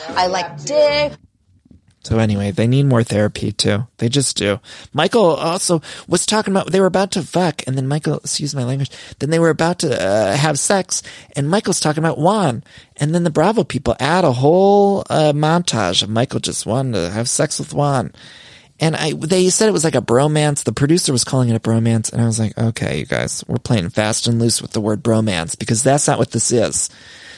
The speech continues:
Speaker 2: That demon has a crush on Juan. And who can blame him? Okay, whether you're straight, gay, whatever, bisexual, questioning, it doesn't matter. Who doesn't have a s-, a crush on Juan? But Michael's goes further, I believe, than it really should, particularly 'cause he's married and,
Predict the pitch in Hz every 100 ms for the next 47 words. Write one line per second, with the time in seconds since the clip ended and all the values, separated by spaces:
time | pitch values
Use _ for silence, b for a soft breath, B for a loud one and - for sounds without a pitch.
0 | B - 160 151 190 208 185 156 147 139
1 | - 180 180 - 135 143 165 151 92 -
2 | b b b b - 175 208 - 196 175
3 | 190 247 208 113 - _ b b b b
4 | 147 185 175 180 170 151 - 185 190 -
5 | 165 165 156 175 160 131 80 73 - -
6 | 131 147 170 165 - 160 - 160 - 160
7 | 160 151 156 165 143 165 160 117 - B
8 | B B 190 190 185 170 151 127 - -
9 | 123 - 147 139 123 113 113 101 82 -
10 | b b b 135 - 165 196 226 185 -
11 | 147 - - 156 143 127 120 120 120 117
12 | 113 117 113 - 123 117 117 - 113 110
13 | - - 120 120 117 113 - - 113 127
14 | 127 127 - 120 120 117